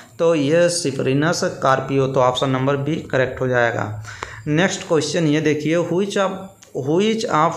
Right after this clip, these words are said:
following two hormone are essential for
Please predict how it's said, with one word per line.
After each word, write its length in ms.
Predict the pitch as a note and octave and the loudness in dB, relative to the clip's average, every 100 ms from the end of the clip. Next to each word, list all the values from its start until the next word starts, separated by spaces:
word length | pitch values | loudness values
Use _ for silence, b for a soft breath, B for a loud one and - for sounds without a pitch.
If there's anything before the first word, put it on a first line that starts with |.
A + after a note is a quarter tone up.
| D3+ | 2
following 380 | C3+ C#3 D#3 D#3 - | 4 4 2 -2 -4
two 140 | C#3+ D3 D#3 | -4 -2 2
hormone 480 | D#3 D#3+ F3+ G3+ G3+ - | 2 2 2 0 -2 0
are 300 | C3 C#3+ E3 - | 2 4 2 0
essential 760 | C#3+ C#3 C3 B2+ D3 D3+ F3+ G3 - | -4 -2 -2 -2 -4 0 2 0 0
for 220 | C3+ C#3+ | 2 4